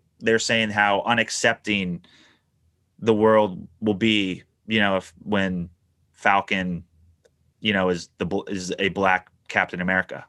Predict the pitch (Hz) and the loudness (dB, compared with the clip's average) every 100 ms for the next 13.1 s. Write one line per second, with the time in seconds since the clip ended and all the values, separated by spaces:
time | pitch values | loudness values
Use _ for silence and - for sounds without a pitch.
0 | - 90 92 - 104 98 98 101 98 92 | -8 -6 -4 0 0 0 0 2 2 0
1 | 92 98 95 92 92 87 87 87 82 80 | 0 0 2 2 0 0 -2 -4 -6 -6
2 | - 82 _ _ 101 90 92 87 87 78 | -8 -14 _ _ -4 -4 -6 -6 -6 -8
3 | _ - - - - - 117 120 110 117 | _ -20 -20 -20 -20 0 2 4 2 2
4 | 127 127 107 110 - 117 110 - 117 104 | 2 2 2 0 2 2 2 0 -2 -2
5 | 95 104 101 95 - _ _ _ _ _ | 0 -2 -2 -4 -10 _ _ _ _ _
6 | _ _ _ _ - 139 170 117 - 110 | _ _ _ _ -2 0 2 -2 -2 -2
7 | 107 117 113 110 101 120 127 127 127 123 | 0 0 0 -2 -2 0 0 0 0 -2
8 | - _ - 107 117 113 107 104 107 110 | -6 _ -12 -2 0 0 0 2 2 0
9 | 117 104 95 90 - _ _ _ - 90 | -2 -2 -4 -8 -14 _ _ _ -12 -4
10 | 104 101 - 95 92 95 101 98 104 95 | 0 0 0 0 2 2 2 2 0 -2
11 | - _ _ 101 101 110 110 104 101 107 | -10 _ _ 0 4 2 2 2 0 0
12 | 78 - - - 85 82 - _ 85 82 | -6 -12 -14 -6 -6 -6 -10 _ -6 -4